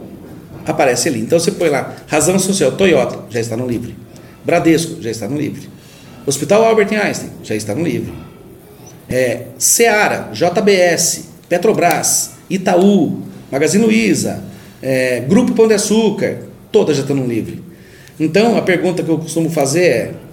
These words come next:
"Você já foi numa loja do Carrefour?" Já. "Você já viu algum dia a loja apagada?" Não, eles já estão no Mercado Livre. Eles pagam trinta e cinco por cento a menos de, de energia há muitos anos, né? É, e não tem, e a energia deles é,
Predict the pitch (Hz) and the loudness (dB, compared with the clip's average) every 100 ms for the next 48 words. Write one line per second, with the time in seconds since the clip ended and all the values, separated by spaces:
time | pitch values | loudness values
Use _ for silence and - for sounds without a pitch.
0 | - - 285 254 185 160 139 120 113 117 | -16 -8 -2 0 2 0 0 0 -2 -2
1 | 117 117 196 - 143 160 170 - - 214 | -2 0 0 0 0 -2 -2 -2 0 4
2 | 214 170 151 143 139 156 135 135 127 120 | 4 4 2 -2 -2 -2 0 2 2 0
3 | 120 120 170 120 135 120 - 151 143 147 | -2 -2 0 -2 -4 -6 -6 -4 -4 -2
4 | 143 143 156 165 - - - - - - | -4 -4 -4 -4 -6 -10 -14 -20 -20 -20
5 | - 131 - 135 139 139 196 220 202 185 | -12 -6 0 0 0 0 2 2 2 0
6 | 170 170 139 143 135 135 127 131 113 110 | -2 -4 -4 -2 -2 -2 -2 -2 -4 -2
7 | 131 135 120 120 120 - - - 165 196 | -2 0 0 0 -2 -4 -6 0 4 4
8 | 233 180 160 185 262 - - - - 123 | 4 2 2 2 0 -4 -12 -16 -8 -4
9 | 175 - - - - - - - - - | -4 -6 -14 -20 -20 -20 -20 -20 -20 -20
10 | - - - 139 135 131 123 - 190 170 | -18 -10 0 4 4 2 0 -2 0 2
11 | - 143 180 156 - - 123 123 147 147 | 2 0 0 -2 -4 -6 -8 0 2 4
12 | 139 143 143 180 170 165 147 110 | 2 2 2 0 0 2 0 0